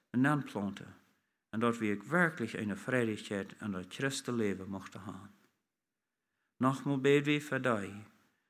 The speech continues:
die er niet gezond zijn. We bidden voor die heilende hand op aan. En we bidden dat in dienen weg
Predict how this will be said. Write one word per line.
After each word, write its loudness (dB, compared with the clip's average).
die 2
er 2
niet 2
gezond 0
zijn. -12
We 2
bidden 4
voor -2
die 2
heilende 2
hand -2
op -8
aan. -10
En -2
we 4
bidden 2
dat 0
in 0
dienen 4
weg -6